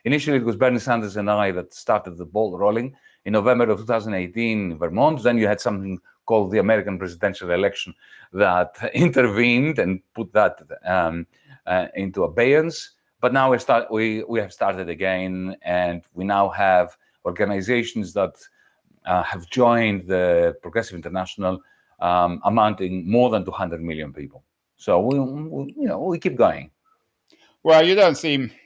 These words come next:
Speaker 2: that optimistic. You're, you're, you're in, in your dedication. You d-, dedicate it to Danai. I think that's your wife.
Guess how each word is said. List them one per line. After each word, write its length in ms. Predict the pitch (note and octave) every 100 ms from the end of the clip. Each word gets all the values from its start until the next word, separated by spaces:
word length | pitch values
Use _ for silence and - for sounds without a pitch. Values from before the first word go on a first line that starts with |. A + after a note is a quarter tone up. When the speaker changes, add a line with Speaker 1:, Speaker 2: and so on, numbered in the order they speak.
| _
Speaker 2:
that 180 | D3 D3+
optimistic. 640 | C#3 - - D3 D3+ D3 C3
You're, 320 | D#3 E3 D3
you're, 320 | D3 E3+ D#3+ D#3
you're 360 | E3 F3+ F3
in, 140 | E3 E3
in 140 | F#3
your 80 | F#3
dedication. 800 | A3 F#3+ - G#3 G3 F#3 D#3 C#3+
You 180 | D3 C#3
d-, 160 | - D#3+ -
dedicate 440 | F3+ D#3+ E3+ D#3
it 140 | D#3+
to 140 | - C#3 _ _ -
Danai. 380 | D#3 D#3+ D#3+
I 60 | D3
think 200 | C#3 C#3
that's 220 | C3+ G#2+
your 140 | C#3 C3+
wife. 340 | D3 D3 C#3+